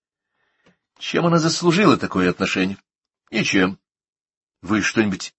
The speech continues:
против нее имеете?» «Ровно ничего». «В таком случае разве не чудовищно оставить ее после семнадцати лет брак?» «Чудовищно». Я с удивлением взглянул на него.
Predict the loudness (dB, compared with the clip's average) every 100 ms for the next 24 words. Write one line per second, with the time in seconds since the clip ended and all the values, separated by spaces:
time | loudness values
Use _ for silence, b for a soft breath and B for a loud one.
0 | _ -2 0 0 -2 -2 2 2 2 2
1 | 0 -2 -12 _ _ _ _ _ _ _
2 | 2 4 4 2 -2 -2 0 0 0 _
3 | _ _ _ _ _ _ _ _ _ _
4 | _ -8 -4 -4 -4 -4 -2 2 2 2
5 | -2 -2 -4 -4 0 2 2 -2 -4 0
6 | 2 2 -2 -2 -2 -6 -6 -6 -4 -6
7 | -4 -4 -2 -2 -4 -6 -4 -4 0 2
8 | 2 -2 -18 _ _ _ _ _ _ _
9 | -6 -2 2 2 0 -2 -6 -8 -18 _
10 | _ _ _ _ _ _ _ _ _ _
11 | -10 -8 -6 -2 0 0 -2 -4 -4 -2
12 | -2 -4 -6 -8 -12